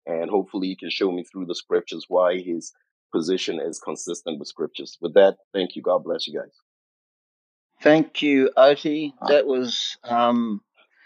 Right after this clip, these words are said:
Speaker 2: done with the precision of an accountant.
Speaker 1: <laughs>
Speaker 2: So, um,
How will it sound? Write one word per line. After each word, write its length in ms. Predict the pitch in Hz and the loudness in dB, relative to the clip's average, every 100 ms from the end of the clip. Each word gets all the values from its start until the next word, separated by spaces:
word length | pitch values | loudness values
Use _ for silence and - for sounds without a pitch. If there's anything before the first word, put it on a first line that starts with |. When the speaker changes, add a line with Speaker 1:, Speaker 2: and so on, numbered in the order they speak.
| _ _ _ | _ _ _
Speaker 2:
done 260 | 123 123 127 | 4 6 4
with 120 | 113 | 0
the 80 | 101 | -8
precision 560 | - 113 139 123 123 | -6 0 0 2 2
of 100 | 117 | 2
an 80 | 110 | 2
accountant. 680 | 104 - 120 127 - 95 87 | -2 2 2 2 -2 -8 -8
Speaker 1:
<laughs> 60 | _ _ _ _ - - - - 98 - | _ _ _ _ -20 -20 -20 -4 -2 -2
Speaker 2:
So, 540 | - 160 156 127 110 98 - - - - | 6 10 12 10 6 0 -12 -18 -14 0
um, 480 | 123 123 123 120 | 4 4 2 -2